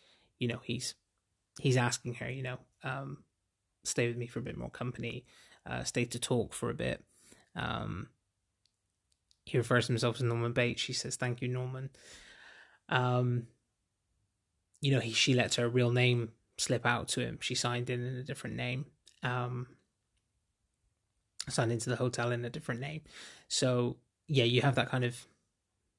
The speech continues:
that desire that he has for her starting to come out, which then comes out,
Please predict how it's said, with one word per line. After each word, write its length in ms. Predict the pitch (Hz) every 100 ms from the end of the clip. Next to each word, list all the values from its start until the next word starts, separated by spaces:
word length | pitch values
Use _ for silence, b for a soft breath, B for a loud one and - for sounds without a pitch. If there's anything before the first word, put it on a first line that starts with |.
| -
that 160 | 127 -
desire 380 | 127 123 120
that 120 | 117 -
he 100 | 131
has 240 | 120 117
for 180 | - 123
her 180 | 123 123
starting 320 | - 127 135
to 140 | -
come 180 | - 127
out, 180 | 123 117 B B B B
which 280 | 160 143 -
then 220 | 127 117
comes 260 | - 123 120
out, 320 | 117 117